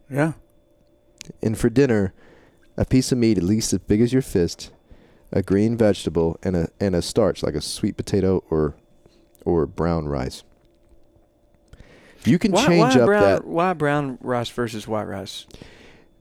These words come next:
Speaker 1: I
Speaker 2: because
Speaker 1: wanna
Speaker 2: of starches.
Speaker 1: Mm-hmm.
Speaker 2: Starches are basically carbs, but if they're dark, they have fiber. So the starch moves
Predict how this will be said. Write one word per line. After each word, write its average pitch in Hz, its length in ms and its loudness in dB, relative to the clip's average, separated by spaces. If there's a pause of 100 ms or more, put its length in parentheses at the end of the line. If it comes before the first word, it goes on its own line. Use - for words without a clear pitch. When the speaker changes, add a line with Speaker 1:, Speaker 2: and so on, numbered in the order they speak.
(360)
Speaker 1:
I - 80 -8
Speaker 2:
because 127 180 2
Speaker 1:
wanna 117 80 4
Speaker 2:
of 110 60 -4
starches. 143 720 0
Speaker 1:
Mm-hmm. - 100 -16
Speaker 2:
Starches 127 520 0
are 95 120 0
basically 98 440 -2
carbs, - 600 -4 (560)
but 87 180 0 (280)
if 98 120 -2
they're 85 160 0
dark, 87 540 -2 (360)
they 85 100 0
have 76 180 -2
fiber. 76 560 -4 (160)
So - 180 -4
the 80 100 -2
starch - 460 -2
moves 92 580 -2